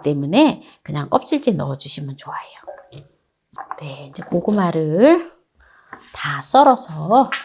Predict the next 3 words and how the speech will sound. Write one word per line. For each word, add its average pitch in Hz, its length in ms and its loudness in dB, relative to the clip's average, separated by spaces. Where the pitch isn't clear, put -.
이제 170 160 -14
여기 - 280 -14
넣어주고요. 160 1200 -4